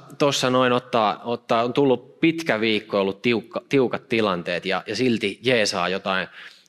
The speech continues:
jotain hoi-, hoippuvaa tossa pihalla. Se liikauttaa mua. Siitä tulee semmoinen olo, että, että antoi kaiken, vaikka tuntuu, että ei olisi mitään annettavaa. Ja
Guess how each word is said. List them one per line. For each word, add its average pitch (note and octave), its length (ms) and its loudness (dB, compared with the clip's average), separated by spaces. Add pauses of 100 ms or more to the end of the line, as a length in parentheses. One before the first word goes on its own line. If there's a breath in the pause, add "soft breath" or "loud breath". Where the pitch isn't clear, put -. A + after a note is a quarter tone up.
jotain G#2+ 320 0
hoi-, A2 340 0
hoippuvaa F2 800 -2 (300)
tossa G2 240 -6
pihalla. D#2+ 500 -6 (1040)
Se A#3+ 220 2
liikauttaa G2+ 680 2
mua. F2+ 340 -4
Siitä F#3 340 -2
tulee D3+ 280 2
semmoinen B2+ 360 0
olo, B2+ 240 4
että, G2 280 -4 (460 loud breath)
että - 200 -4
antoi C#3+ 260 0
kaiken, G2+ 640 0 (320)
vaikka A#2 260 -2
tuntuu, A2+ 320 -2
että F#2+ 160 -6
ei G#2 40 2
olisi F#2+ 180 -2
mitään G#2 360 -2
annettavaa. D#2 720 -6 (1200 loud breath)
Ja B2+ 220 0